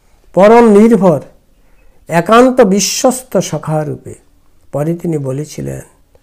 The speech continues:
তারা অর্থাৎ শ্রী শ্রী মা ও ঠাকুর যদি ধরা না দেন, কার সাধ্য তাদের ধরতে পারে কিংবা তাদের চিনতে পারে?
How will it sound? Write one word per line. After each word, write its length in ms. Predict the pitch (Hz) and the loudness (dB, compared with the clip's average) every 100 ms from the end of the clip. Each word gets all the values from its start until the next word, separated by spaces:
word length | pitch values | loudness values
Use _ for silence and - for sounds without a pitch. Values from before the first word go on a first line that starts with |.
| _ _ _ | _ _ _
তারা 440 | 147 147 151 131 135 _ _ _ _ _ _ | -4 -4 -4 -6 -12 _ _ _ _ _ _
অর্থাৎ 480 | 151 156 - 143 127 - | -12 -12 -12 -12 -12 -14
শ্রী 300 | - - 185 | -14 -6 -6
শ্রী 160 | 185 | -4
মা 460 | 160 127 131 151 135 - _ _ _ _ _ | -6 -6 -6 -8 -10 -18 _ _ _ _ _
ও 100 | 147 | -8
ঠাকুর 560 | 143 135 147 - 185 - - _ _ _ _ 156 | -8 -6 -6 0 0 0 -8 _ _ _ _ -2
যদি 280 | 185 202 196 | 0 2 0
ধরা 400 | 147 160 196 220 | 0 2 4 4
না 260 | 185 180 | 4 2
দেন, 300 | 190 220 165 139 _ _ _ _ - | 4 4 2 -2 _ _ _ _ -4
কার 240 | 214 262 | 0 0
সাধ্য 420 | 262 - 254 233 | 0 -2 0 2
তাদের 400 | 233 208 190 185 | 2 2 2 0
ধরতে 360 | 160 165 165 202 | -2 -4 -4 -4
পারে 300 | 190 185 233 - _ _ _ _ _ _ _ _ _ _ _ - | 0 -2 -2 -8 _ _ _ _ _ _ _ _ _ _ _ 0
কিংবা 300 | 262 262 220 | 4 6 4
তাদের 400 | - 180 190 185 | 2 0 0 0
চিনতে 340 | 202 196 214 | -2 0 0
পারে? 260 | 208 208 | 0 0